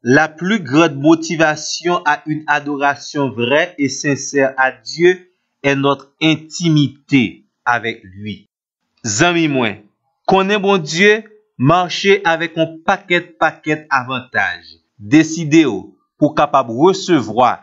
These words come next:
lè revelasyon de Dye konsernan sa pèsonn.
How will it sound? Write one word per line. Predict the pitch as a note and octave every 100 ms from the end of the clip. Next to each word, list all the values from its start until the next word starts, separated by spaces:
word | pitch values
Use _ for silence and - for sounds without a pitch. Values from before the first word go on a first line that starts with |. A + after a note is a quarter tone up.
| _
lè | - C3+ B2
revelasyon | G2 C3 F3+ E3 E3 D3+ - - E3
de | D3 C3+
Dye | G#2 G#2+ D3+ A#2+ F2+ - _ -
konsernan | C#3 C3 - C#3 B2 B2 C3 C3+ _ _
sa | - C#3 B2+
pèsonn. | A#2+ G#2 - A#2 F#2+ E2